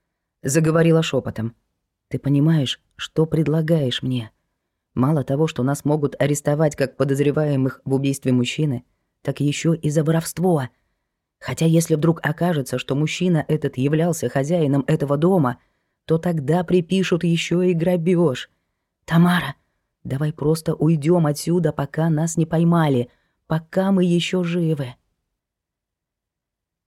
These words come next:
Внимание! Все, кто читает сейчас эти строки, не оставайтесь равнодушными. Уж так случилось, что у меня нет таких друзей, которым я могла бы написать послание.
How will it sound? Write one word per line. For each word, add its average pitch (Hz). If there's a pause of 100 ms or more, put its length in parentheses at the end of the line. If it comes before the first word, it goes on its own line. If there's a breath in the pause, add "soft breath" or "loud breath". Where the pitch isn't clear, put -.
(360)
Внимание! 156 (800)
Все, 175
кто 156
читает 165
сейчас 143
эти 147
строки, 165 (480)
не 170
оставайтесь 165 (120)
равнодушными. 135 (680)
Уж 160
так 160
случилось, 160 (160)
что -
у 160
меня 170
нет 180
таких 139
друзей, 147
которым 156
я 147
могла 147
бы 143
написать 131
послание. 120